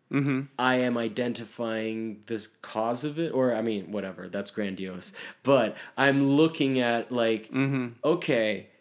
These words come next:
Speaker 2: instead of being emotional about, like, "Fuck these rich people," 'cause, I mean, I feel that, <laughs> like, ninety-nine percent
Speaker 1: Right, right,
Speaker 2: of the
Speaker 1: right,
Speaker 2: time.
Speaker 1: right,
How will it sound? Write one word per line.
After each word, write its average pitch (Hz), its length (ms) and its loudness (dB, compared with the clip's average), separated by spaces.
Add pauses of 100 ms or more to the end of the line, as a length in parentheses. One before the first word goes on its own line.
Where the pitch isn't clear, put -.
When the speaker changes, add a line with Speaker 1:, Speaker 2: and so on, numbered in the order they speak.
(400)
Speaker 2:
instead 139 420 4
of 151 160 4
being 147 220 4
emotional 127 580 2
about, 107 340 0
like, 104 280 -4
"Fuck 165 480 -2
these 135 260 2
rich 143 400 2
people," 123 400 0
'cause, 107 220 -2
I 107 60 -2
mean, 104 180 -2
I 95 60 -6
feel 98 240 -8
that, 90 240 -10 (180)
<laughs> - 180 -2
like, 151 480 2
ninety-nine 127 540 4
percent 131 320 4
Speaker 1:
Right, 120 60 2
right, 127 100 2
Speaker 2:
of 120 60 -2
the 123 60 -2
Speaker 1:
right, 147 80 4
Speaker 2:
time. 123 100 2
Speaker 1:
right, 117 100 -4